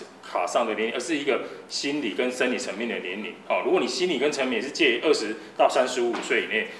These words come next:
那当然都是我们的，的客源层。这个饭店比较特别是，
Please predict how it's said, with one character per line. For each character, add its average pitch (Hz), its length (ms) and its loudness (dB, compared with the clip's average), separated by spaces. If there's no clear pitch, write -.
那 - 80 4
当 131 120 6
然 104 120 2
都 117 100 0
是 117 240 -2
我 104 80 -4
们 98 100 -8
的， 95 240 0
的 98 220 -2
客 120 200 2
源 190 220 0
层。 - 160 -6
这 220 120 8
个 220 80 10
饭 202 180 4
店 175 100 4
比 131 80 4
较 147 60 8
特 175 100 2
别 117 120 2
是， 143 180 -2